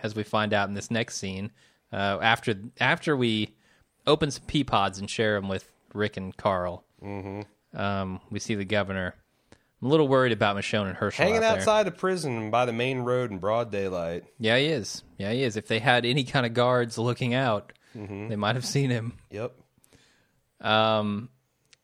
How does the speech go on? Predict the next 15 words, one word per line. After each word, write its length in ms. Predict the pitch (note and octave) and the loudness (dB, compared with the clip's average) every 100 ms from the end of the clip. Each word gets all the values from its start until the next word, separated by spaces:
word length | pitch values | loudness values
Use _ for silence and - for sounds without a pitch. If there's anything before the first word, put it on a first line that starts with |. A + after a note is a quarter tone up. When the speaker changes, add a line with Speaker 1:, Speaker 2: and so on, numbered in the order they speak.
| C3 C3 - | -12 -10 -2
Speaker 1:
so 400 | - F3+ E3 - | 4 4 2 -4
seeing 360 | - A#3 C4+ | 0 2 2
him 220 | A#3 A#3 | 2 2
at 80 | G#3+ | 0
the 160 | G#3 G3 | 0 2
end 180 | G3 E3+ | 2 0
here, 420 | B2+ G#2 G2 G#2 - | 0 2 2 -2 -6
so 360 | - - D3 | -4 2 2
close 320 | F3+ G#3+ G#3 - | 4 2 2 0
to 100 | G3 | -4
the 80 | F3+ | -4
prison, 560 | - G3+ A2 G#2+ G#2+ - _ - - - _ _ | 0 0 2 -4 -6 -10 _ -20 -20 -20 _ _
makes 380 | A2 C3 E3 - | 0 2 2 0
me 140 | F3+ E3+ | 0 2
wonder 680 | D#3+ D#3 A#2 G2+ G2 G2+ | 4 2 2 2 0 -4